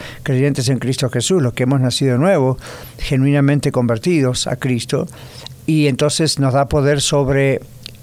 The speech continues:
la esclavitud del pecado, ya no somos esclavos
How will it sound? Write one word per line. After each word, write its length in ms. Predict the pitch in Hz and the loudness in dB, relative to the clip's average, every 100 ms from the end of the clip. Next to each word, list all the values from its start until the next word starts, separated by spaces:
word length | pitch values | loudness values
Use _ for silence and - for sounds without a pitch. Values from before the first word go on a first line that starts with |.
| - | -10
la 160 | - 127 | -2 -2
esclavitud 640 | 127 - 127 120 135 147 | 0 -2 -2 -2 0 0
del 160 | 151 151 | 0 0
pecado, 400 | 160 - 175 139 | 0 2 2 2
ya 160 | 127 | 2
no 100 | 135 | 2
somos 340 | 131 139 139 - | 2 0 0 -2
esclavos 840 | - - 151 156 120 - - - | -6 0 2 2 0 -4 -8 -10